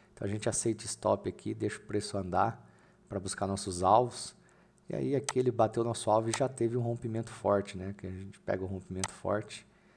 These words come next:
e vai botar, bo-, buscar nossos alvos. Aqui eu mostrei essa... é, mostra alguma, eu sempre vou mostrando, pessoal, durante o E A D, é, como você pensa errado, como você faz certo, o que fazer certo, como alavancar. Eu tento mostrar assim, cada dia eu mostrar uma situação ali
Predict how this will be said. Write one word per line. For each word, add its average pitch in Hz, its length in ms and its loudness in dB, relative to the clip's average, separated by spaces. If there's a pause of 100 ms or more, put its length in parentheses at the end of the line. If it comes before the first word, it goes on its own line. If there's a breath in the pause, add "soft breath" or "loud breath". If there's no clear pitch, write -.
(320 soft breath)
e 104 80 -12
vai 98 160 -2
botar, 98 340 0
bo-, 98 300 0
buscar - 260 -4
nossos 98 340 -2
alvos. 85 400 0 (380 loud breath)
Aqui - 240 0
eu 175 80 6
mostrei 127 420 4
essa... 90 540 2 (460)
é, 87 440 -6
mostra 196 300 2
alguma, 151 180 4
eu 131 60 10
sempre 170 300 2
vou 156 100 2
mostrando, 131 460 2
pessoal, 104 480 4
durante 95 360 0
o - 20 2
E - 20 4
A 87 60 2
D, 107 300 4 (600 loud breath)
é, 98 180 0
como 143 240 0
você 127 220 0
pensa 110 320 0
errado, 98 320 2
como 117 180 -4
você 104 160 -2
faz 95 220 2
certo, 101 380 2
o - 40 -12
que - 180 -4
fazer 107 300 2
certo, 101 460 0
como 139 180 0
alavancar. 104 800 4 (260 loud breath)
Eu 151 120 -2
tento 180 260 2
mostrar 156 320 4
assim, 104 320 2
cada 143 260 6
dia 123 200 2
eu 147 40 4
mostrar 151 300 0
uma 143 120 0
situação 117 600 2
ali 107 340 2